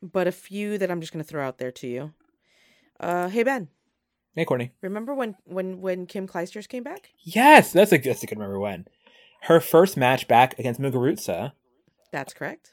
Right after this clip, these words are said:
Speaker 2: In Doha or Dubai? I can't remember.
Speaker 1: Dubai?
Speaker 2: Dubai. Really nifty. Like,
Speaker 1: Yeah, she looked good.
Speaker 2: the ball striking was so good. That's the thing.
Speaker 1: Yeah.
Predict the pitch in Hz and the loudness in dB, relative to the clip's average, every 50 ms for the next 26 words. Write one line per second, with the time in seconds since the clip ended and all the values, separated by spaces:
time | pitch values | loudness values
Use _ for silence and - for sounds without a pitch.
0 | _ - 110 110 113 117 113 107 117 117 123 143 160 196 202 180 151 127 120 123 | _ -6 -4 -2 -2 -2 0 2 4 6 6 6 6 4 4 2 0 2 2 2
1 | 135 170 208 214 190 - - 104 - 92 92 95 - - _ _ _ _ _ - | 2 2 0 -4 -8 -8 -10 -12 -14 -14 -16 -16 -18 -20 _ _ _ _ _ -14
2 | 151 - 156 233 311 135 113 110 98 98 120 165 190 - _ _ _ _ _ _ | -10 -8 -8 -6 -6 -2 0 2 2 4 2 0 0 -6 _ _ _ _ _ _
3 | - 131 135 151 175 208 220 214 220 254 262 262 - 123 92 85 80 71 - _ | -8 -4 -2 2 4 4 4 4 4 2 0 0 -2 -2 -2 -2 -6 -10 -16 _
4 | _ _ _ _ _ _ _ - 139 131 131 123 127 123 120 120 - - _ _ | _ _ _ _ _ _ _ 2 4 6 6 6 6 4 4 0 -2 -8 _ _
5 | - - 233 247 302 - - 392 466 523 480 - 165 151 160 - - - - 156 | -12 -8 -8 -8 -8 -6 -4 -2 0 0 -2 -2 2 2 2 2 2 6 10 10
6 | 165 175 180 - - - 120 107 104 110 107 101 98 - - - 110 101 98 104 | 12 12 10 8 4 2 0 0 0 -4 -6 -6 -8 -8 -2 -2 -2 0 0 -2
7 | 95 82 73 73 - _ - 151 165 - - 139 120 - - 120 101 82 80 - | -6 -6 -6 -12 -8 _ 2 2 2 2 -2 -10 -8 -4 -4 -4 -4 -4 -8 -14
8 | - | -18